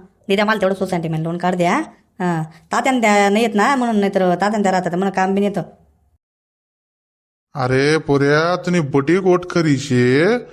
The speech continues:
Speaker 2: पण मग मी काय म्हणतो ना, सोसायटीना चेअरमन नाही शे म्हणतं. अरे तू ना दखत घेत होत का नाही, हा? ऑफिस मग होता आपण, तू ना दखत होता का तो?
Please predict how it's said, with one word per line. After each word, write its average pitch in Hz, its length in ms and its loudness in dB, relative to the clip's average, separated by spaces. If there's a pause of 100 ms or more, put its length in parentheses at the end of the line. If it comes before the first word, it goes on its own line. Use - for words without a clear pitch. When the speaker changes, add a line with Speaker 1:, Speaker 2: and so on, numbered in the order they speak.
(380)
Speaker 2:
पण 151 100 2
मग 175 180 2
मी 180 160 2
काय 165 280 -2
म्हणतो 139 280 0
ना, 135 200 0
सोसायटीना 151 540 -2
चेअरमन 127 540 0
नाही 165 260 0
शे 196 180 -4
म्हणतं. 113 680 -2
अरे 151 320 -2
तू 220 60 2
ना 180 260 2
दखत 165 180 -2
घेत 151 180 0
होत 143 160 -6
का 131 60 -6
नाही, 131 140 -6
हा? - 680 -10 (500)
ऑफिस 151 320 -2
मग 135 80 0
होता 127 260 2
आपण, 127 260 -2
तू 139 40 0
ना 131 120 2
दखत 113 280 0
होता 156 260 0
का 143 120 -2
तो? 131 400 0